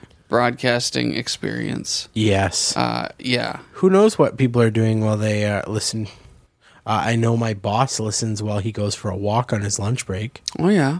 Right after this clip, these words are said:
Speaker 2: Yeah, so he's already torturing himself by going out in the hot sun, and
Speaker 1: Yeah.
Speaker 2: then he's listening to this, too.
Speaker 1: Yeah.
Speaker 2: Yeah.
Speaker 1: I know some people, uh, they commute, so they're, you know, listening on their way to work.
Speaker 2: Ooh,
Speaker 1: Yeah.
Speaker 2: nice.
Speaker 1: Or way to the, on, on their way to practice or something like that.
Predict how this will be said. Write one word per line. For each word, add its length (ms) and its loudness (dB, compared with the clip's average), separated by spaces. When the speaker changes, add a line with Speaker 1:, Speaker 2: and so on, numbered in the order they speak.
Speaker 2:
Yeah, 120 2
so 140 0
he's 140 -2
already 360 6
torturing 440 2
himself 440 -2
by 140 0
going 200 2
out 140 0
in 60 -10
the 80 -2
hot 180 -6
sun, 340 -2
and 120 0
Speaker 1:
Yeah. 40 2
Speaker 2:
then 160 4
he's 160 2
listening 340 2
to 60 -4
this, 180 -2
too. 240 -6
Speaker 1:
Yeah. 220 2
Speaker 2:
Yeah. 100 -4
Speaker 1:
I 20 2
know 140 2
some 180 -4
people, 320 2
uh, 320 4
they 140 2
commute, 420 2
so 160 2
they're, 240 6
you 220 -2
know, 100 2
listening 400 2
on 140 2
their 120 0
way 140 2
to 80 4
work. 340 2
Speaker 2:
Ooh, 400 0
Speaker 1:
Yeah. 140 -4
Speaker 2:
nice. 420 0
Speaker 1:
Or 100 -6
way 200 2
to 40 0
the, 160 0
on, 240 -2
on 220 -2
their 100 0
way 120 -2
to 80 -4
practice 680 0
or 60 0
something 240 -2
like 140 -4
that. 300 2